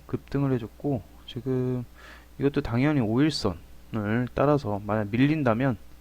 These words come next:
당연히 매도를 하셨으면 좋겠고요.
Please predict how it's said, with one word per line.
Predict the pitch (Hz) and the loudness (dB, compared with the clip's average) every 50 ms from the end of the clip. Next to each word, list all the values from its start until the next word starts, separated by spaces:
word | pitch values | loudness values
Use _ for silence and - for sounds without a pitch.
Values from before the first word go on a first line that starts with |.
| - - - - - - - - - - - - - - - - - - - | -20 -20 -20 -20 -20 -20 -20 -20 -20 -20 -20 -20 -20 -20 -20 -20 -20 -20 -16
당연히 | - - 104 113 123 123 113 95 | -8 -4 -2 0 0 0 0 0
매도를 | 98 104 101 101 - 110 110 110 98 98 101 110 113 | 2 2 2 2 2 0 0 0 0 0 0 0 -2
하셨으면 | 107 110 117 120 - - 98 87 | -2 -4 -6 -6 -8 -10 -10 -12
좋겠고요. | - - - - - - 98 113 127 | -10 -12 -12 -12 -8 -6 -4 -4 -4